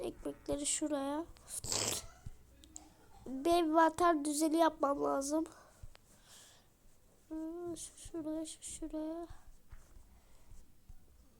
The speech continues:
Bu arada ben de bu envanter düzeni yaparken siz de abone olup like atmayı unutmayın.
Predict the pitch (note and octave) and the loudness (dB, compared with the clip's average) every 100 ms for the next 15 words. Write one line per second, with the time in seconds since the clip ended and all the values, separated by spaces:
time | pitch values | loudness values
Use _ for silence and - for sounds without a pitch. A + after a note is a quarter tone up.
0 | - C4+ C#4 F#4+ G#4 F4 C#4 F4 F#4 F4 | -8 2 10 10 12 8 10 8 10 10
1 | D#4 - - C4+ C4 D4 C#4+ - - - | 10 8 0 -4 0 0 0 -8 -8 0
2 | C#4+ D4 D4 E4 E4 C#4+ C#4 D#4 E4 E4 | 2 4 4 4 4 4 2 4 6 6
3 | F4+ F#4 F#4 F#4+ G#4+ - - - - - | 6 4 6 6 6 4 2 2 -6 0
4 | - E4 F4 - D4+ D4+ E4+ F4+ E4 F4 | 2 6 6 8 8 8 8 10 8 6
5 | - E4+ E4 D#4+ D#4 D4+ D#4+ E4+ D4+ D#4+ | 8 8 8 4 2 4 6 8 6 4
6 | C#4+ C4 B3+ C#4 | 4 2 2 -4